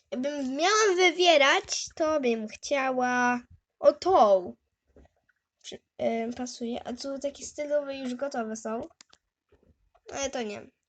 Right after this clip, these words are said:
Oczy. Oczy brązowe. Mamy takie rude.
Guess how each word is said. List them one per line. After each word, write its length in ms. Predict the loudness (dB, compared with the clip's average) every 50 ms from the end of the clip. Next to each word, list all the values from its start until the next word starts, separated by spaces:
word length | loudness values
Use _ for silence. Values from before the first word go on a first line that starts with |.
| _ _
Oczy. 560 | 0 0 0 0 -2 -8 -10 -8 -10 -12 -14 -18 _ _ -20 -20 _ _ _ _ _ _ _ _
Oczy 280 | -10 -8 -6 -2 -2 -2
brązowe. 1120 | -2 0 0 0 0 0 -2 -4 -6 -4 -2 0 2 2 2 2 0 -2 -4 -8 -8 -10 -16 _ _ _ _ _ _ _ _ _ _ _ _ _ _ _ _ _ _ _ _ _ _ -20 -20 _ _ _ _ _ _ _ _ _ _ _ _ _ _ _ _ _ _ _ _ _ _ _ _ _ _ _ _ _ _ _ _ _ _ _ _ _ _ _ _ _ _ _ _ _ _ _ _ _ _ _ _ _ _ _ _ -10
Mamy 300 | -4 0 0 2 0 0
takie 420 | -4 -6 -4 0 0 0 0 0
rude. 360 | -2 -4 -6 -6 -6 -6 -6